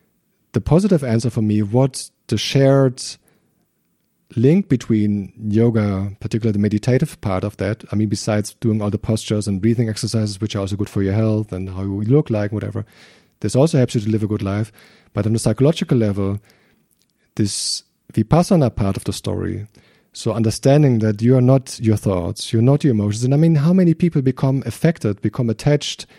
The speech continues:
to what's going on in their mind? And then they may become jealous, may become hateful,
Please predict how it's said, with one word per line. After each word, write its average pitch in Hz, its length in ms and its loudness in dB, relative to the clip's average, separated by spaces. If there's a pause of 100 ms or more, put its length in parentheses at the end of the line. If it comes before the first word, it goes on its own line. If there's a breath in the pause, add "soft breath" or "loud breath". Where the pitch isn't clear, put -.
(240 soft breath)
to - 80 -4
what's 110 200 2
going 117 220 2
on 107 200 4
in 104 60 4
their 101 120 -2
mind? 98 300 -4
And 107 100 -2
then 117 120 0
they 117 100 0
may 113 160 0
become 117 320 0
jealous, 98 360 -2
may 110 140 -2
become 110 340 -2
hateful, 101 560 -2